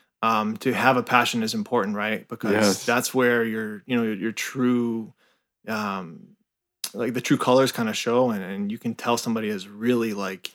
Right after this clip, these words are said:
Speaker 1: into, um, into what
Speaker 2: What they're
Speaker 1: they're talking
Speaker 2: doing.
Speaker 1: about. Yeah.
Speaker 2: Yeah.
Speaker 1: Um, and then I think, uh, a big thing for me is empathy, right? Is, is forgiveness and empathy is,
Speaker 2: Mm.
Speaker 1: it's a, it's way more powerful than,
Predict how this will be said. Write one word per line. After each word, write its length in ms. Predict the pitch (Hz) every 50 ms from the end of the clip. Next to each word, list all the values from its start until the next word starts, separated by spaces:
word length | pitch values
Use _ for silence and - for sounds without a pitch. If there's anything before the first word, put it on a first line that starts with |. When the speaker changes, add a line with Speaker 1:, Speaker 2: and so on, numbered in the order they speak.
| _ -
Speaker 1:
into, 680 | 131 131 127 117 - - 120 117 107 107 107 101 101 - _ _ _ _ _ _ _ -
um, 600 | 110 110 110 104 104 101 98 101 98 95 - _ _ -
into 560 | 139 131 123 - - 127 120 117 117 117 120
what 120 | 123 127
Speaker 2:
What 60 | 120
they're 100 | 139 131 120
Speaker 1:
they're 20 |
talking 160 | 117 139 135 151 175
Speaker 2:
doing. 60 | 143 104
Speaker 1:
about. 280 | - - 110 - 107 131
Yeah. 160 | 131 127 113
Speaker 2:
Yeah. 440 | 127 151 170 175 165 131 104 98 -
Speaker 1:
Um, 520 | 147 143 135 131 123 120 117 117 120 123 - - -
and 120 | 143 143 147
then 80 | 147
I 120 | 143 143 -
think, 340 | - 165 170 170 156 -
uh, 300 | 143 135 123 120 120 143 -
a 60 | 120
big 240 | 113 139 143 139 131
thing 180 | - 151 143
for 100 | 123 131
me 160 | 123 127 131 135
is 160 | 131 120 113
empathy, 520 | - 117 117 - 127 - - 156 156 151
right? 280 | 131 127 131 139 117 -
Is, 220 | 110 107 104 101
is 260 | 104 113 110 101 - -
forgiveness 640 | - - - - 135 117 123 120 123 131 127 - -
and 80 | 113 104
empathy 380 | 104 - 127 120 - 139 135
is, 220 | 131 117 107 - - -
Speaker 2:
Mm. 320 | 123 127 131 127 107 90 -
Speaker 1:
it's 160 | - - - 135
a, 140 | 123 110 107 - 113
it's 180 | 120 - -
way 240 | 127 127 131 135 139
more 240 | 135 135 131 127 120
powerful 640 | 120 - - 113 117 117 127 127 - - 139 139 139
than, 580 | 127 117 120 113 110 107 107 107 104 104 101